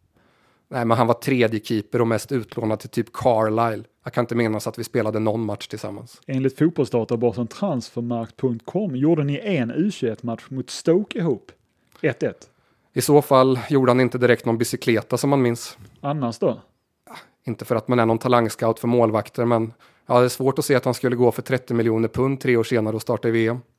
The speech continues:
Speaker 2: Varför?
Speaker 1: Klart han var bra. Han stack inte ut.
Speaker 2: Nähä.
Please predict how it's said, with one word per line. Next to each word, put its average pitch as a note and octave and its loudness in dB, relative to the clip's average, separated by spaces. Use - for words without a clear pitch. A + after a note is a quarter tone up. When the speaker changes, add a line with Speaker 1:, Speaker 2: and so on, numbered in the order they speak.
Speaker 2:
Varför? B2+ -4
Speaker 1:
Klart - -8
han C3+ 0
var C#3 2
bra. C3+ 2
Han - -20
stack - -8
inte C3 2
ut. B2+ -2
Speaker 2:
Nähä. E3 -4